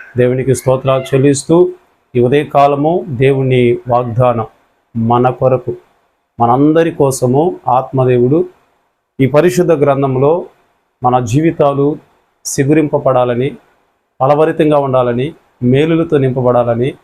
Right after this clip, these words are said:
ఆశీర్వదించబడాలని, స్వస్థతలు కలగాలని, ఆరోగ్యము కలగాలని ఈ ఉదయకాలంలో ఆయనిచ్చే వాగ్దానము ద్వారా, ఆయన మనతో మాట్లాడుతున్న వాగ్దానము ద్వారా,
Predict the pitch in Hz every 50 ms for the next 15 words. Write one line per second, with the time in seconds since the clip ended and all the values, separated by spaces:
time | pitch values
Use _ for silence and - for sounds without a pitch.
0 | _ _ _ _ _ _ _ - 131 135 - - 175 165 180 175 160 143 147 147
1 | 143 139 131 127 123 120 117 117 127 143 - _ _ _ _ - - - 143 135
2 | - 175 175 185 165 170 - 147 143 139 135 127 127 123 117 127 139 147 151 -
3 | 123 120 127 143 151 143 147 151 147 - - 123 123 120 120 117 117 113 117 123
4 | 127 113 110 120 - _ _ _ _ _ _ _ _ _ - 127 127 131 165 180
5 | 180 180 165 156 151 147 139 139 139 147 156 170 180 - - _ _ _ - 131
6 | 131 135 135 139 156 147 - - 180 165 143 139 139 139 127 143 139 139 135 131
7 | 127 117 123 120 120 113 - - - _ _ _ _ _ _ _ _ _ _ _
8 | _ _ _ _ _ - 123 139 147 143 147 143 135 131 139 143 160 160 160 165
9 | 156 139 139 143 151 - - 170 175 180 175 - 165 160 147 143 139 135 123 135
10 | 135 131 127 123 127 117 123 120 120 117 107